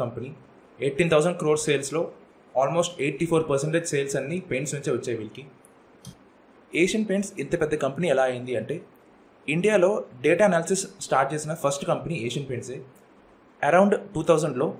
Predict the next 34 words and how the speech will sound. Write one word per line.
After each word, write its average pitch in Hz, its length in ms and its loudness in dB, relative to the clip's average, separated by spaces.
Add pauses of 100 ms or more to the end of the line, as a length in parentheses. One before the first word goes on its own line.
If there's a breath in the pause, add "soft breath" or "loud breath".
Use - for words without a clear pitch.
(340)
ఏషియన్ 190 280 2
పెయింట్స్ 190 260 4 (160)
ఇండియాలో 175 320 4 (100)
ఫస్ట్ 147 300 -2
కంపెనీ, 135 280 0 (280)
సూపర్ 175 340 4
కంప్యూటర్ 151 460 2
బై 107 80 4 (100)
చేసిన 151 180 -2 (120)
ఫస్ట్ 131 240 -2
కంపెనీ 127 320 -6
ఏషియన్ 120 240 -6
పెయింట్స్. - 220 -10 (600)
So, 190 60 4 (100)
వీళ్ళు 175 220 6
ఏం 190 100 2
చేశారంటే 165 420 0 (280)
సూపర్ 180 340 4
కంప్యూటర్ 151 400 -2
బై 117 80 2 (100)
చేసి 131 220 -2 (1200)
ఏ 196 120 8
సిటీలో, 180 380 4 (400)
ఏ - 20 10 (140)
ఏరియాలో, 151 360 4 (380)
ఏ - 20 6 (140)
అకేషన్కి 147 540 -2 (340)
ఏ 180 40 8 (120)
కలర్ 170 300 4
పెయింట్స్ 160 200 -2 (200)
ఎక్కువగా 156 340 0
యూజ్ 135 240 -6
చేస్తున్నారని 127 460 -6
తెలుసుకొని 120 360 -6